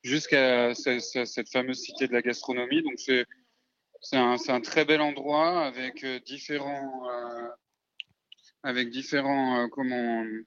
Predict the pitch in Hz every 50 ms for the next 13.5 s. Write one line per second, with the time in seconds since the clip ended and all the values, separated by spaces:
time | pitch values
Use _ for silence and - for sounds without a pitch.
0 | _ _ _ - - 151 127 123 123 117 117 131 139 - - 143 123 123 127 127
1 | 127 123 120 117 113 113 117 110 - _ - - - - - _ _ _ - 139
2 | - - 151 135 143 147 135 - 139 131 123 123 120 120 117 117 117 117 113 113
3 | 113 113 113 107 110 123 131 - - 151 151 - 135 127 120 120 113 - 131 117
4 | 120 120 123 139 139 127 113 120 117 110 120 117 117 - - 131 120 120 120 117
5 | 113 - 127 127 131 135 135 131 127 117 120 113 110 117 117 113 113 113 - -
6 | - - - _ _ _ - 117 120 120 117 110 117 123 123 123 127 127 127 127
7 | 123 123 123 - - 127 120 - - - - 139 131 127 123 123 127 127 127 131
8 | 131 120 117 117 113 120 120 120 120 120 117 117 127 127 131 135 135 131 135 -
9 | - - - - - - - _ 123 - - 139 127 117 120 127 131 131 139 147
10 | 151 151 151 151 151 151 147 147 147 147 - 151 147 147 143 143 - _ _ -
11 | - - - _ _ - 123 123 120 117 117 135 143 139 - 131 117 110 123 117
12 | 113 117 139 147 - 123 113 - - 117 107 120 120 120 131 127 113 117 120 120
13 | 120 120 117 123 127 127 127 120 113 110